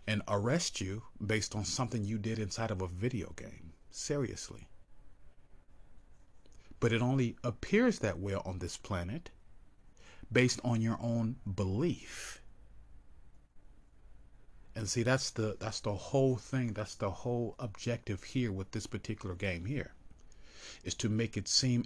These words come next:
as real as possible. So things like, uh, sexual intercourse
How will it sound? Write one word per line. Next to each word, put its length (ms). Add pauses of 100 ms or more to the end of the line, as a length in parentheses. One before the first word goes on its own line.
as 280
real 720 (280)
as 420 (240)
possible. 640 (2750)
So 380 (1080)
things 420
like, 520 (240)
uh, 180
sexual 640
intercourse 840